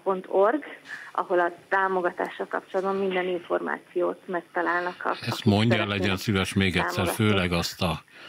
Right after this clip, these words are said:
Speaker 2: az elejét.
Speaker 1: Fesz segélyalap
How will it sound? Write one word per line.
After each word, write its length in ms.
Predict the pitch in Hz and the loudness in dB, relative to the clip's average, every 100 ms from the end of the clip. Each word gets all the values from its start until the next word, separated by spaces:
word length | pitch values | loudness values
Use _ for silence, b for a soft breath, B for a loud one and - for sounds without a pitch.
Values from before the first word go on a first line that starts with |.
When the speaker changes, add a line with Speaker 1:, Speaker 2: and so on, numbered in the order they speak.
| B | B
Speaker 2:
az 120 | 101 | 0
elejét. 640 | 92 87 82 80 73 - - - _ - - B B B B B B _ _ - - | 2 2 2 0 -2 -8 -16 -18 _ -20 -20 B B B B B B _ _ -20 -2
Speaker 1:
Fesz 380 | 226 247 - - | 0 0 -4 0
segélyalap 760 | 214 196 196 180 175 202 294 | 2 6 6 6 4 2 0